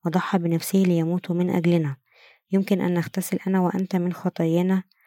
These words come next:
من خلال الإيمان بعمل المعمودية التي تلقاها من يوحنا المعمدان.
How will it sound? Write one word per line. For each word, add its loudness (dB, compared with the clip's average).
من -2
خلال 4
الإيمان 2
بعمل 0
المعمودية 0
التي 2
تلقاها -2
من -2
يوحنا -4
المعمدان. 0